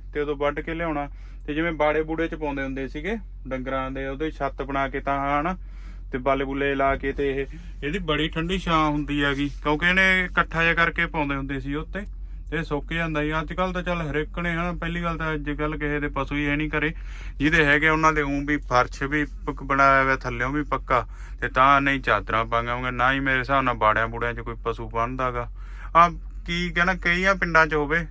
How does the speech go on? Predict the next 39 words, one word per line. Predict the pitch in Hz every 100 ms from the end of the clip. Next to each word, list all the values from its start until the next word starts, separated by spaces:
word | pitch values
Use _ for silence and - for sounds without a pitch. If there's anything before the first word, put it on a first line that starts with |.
| -
ਜਿਵੇਂ | 147 139
ਸਾਡੇ | 131 127 143
ਆ |
ਇੱਧਰ, | 147 143 151
ਸਾਡੇ | 135 127 135
ਤਾਂ | 123
ਬਹੁਤ | 117 135
ਘੱਟ। | 143 135 123 - - - - 139
ਅੱਜ | 143
ਕੱਲ੍ਹ | 156 156
ਤਾਂ | 160
ਨਹੀਂ, | 160 160
ਉਹ | 156
ਥੱਲੇ | - 131 135 143
ਵੀ | 151 143
ਪ-, | - 139 135 123
ਫਰਸ਼ | 127 123 131
ਪੱਕਾ | 131 - 135
ਕਰਦੇ | 139 143
ਆ, | 143
ਮੁੜ | 139 135
ਕੇ | 143
ਪਸ਼ੂਆਂ | 139 127 131
ਦੇ | 131 123
ਮਤਲਬ | 127 127 123
ਦਾ | 123
ਜ਼ਖਮ | 110 113 110 120
ਜ਼ੁਖਮ | 131 127 135
ਹੁੰਦੇ | 135 131
ਆ, | 127
ਫਿਰ | 127
ਉਹ | 131 123
ਥੱਲੇ | 120 117
ਗੱਦੇ | 117 107 101 120 117
ਸਿੱਟਦੇ | 123 127 143
ਆ | 139
ਨਾ, | 143 - - - - -
ਸੌ | 127 127 123
ਕੁਛ। | 123